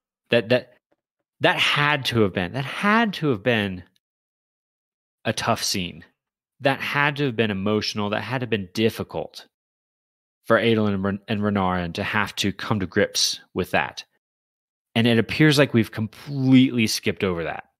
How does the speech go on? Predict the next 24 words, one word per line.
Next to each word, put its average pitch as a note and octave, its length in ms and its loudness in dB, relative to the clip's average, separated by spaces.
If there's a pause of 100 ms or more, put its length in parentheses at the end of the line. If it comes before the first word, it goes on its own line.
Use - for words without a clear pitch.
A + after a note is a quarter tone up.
(720)
to - 140 0
the A#2 100 4
point B2 300 4
where G#2+ 300 4
everyone's G#2+ 320 0
fine F2 220 -2
with D#2 140 -12
it. - 120 -14 (180)
Like, - 160 -4
they C#3 80 -4
don't D3+ 120 2
even B2+ 220 0
give A#2+ 120 0
it A#2+ 40 4
a A2 40 0
second F#2 300 -4
thought. - 440 -2 (1300)
And A2 100 -4
Kaladin A#2 260 2
just G#2+ 180 -2
kinda G#2+ 240 -2
mentions G#2 480 -2
it - 60 2
offhand. - 600 -2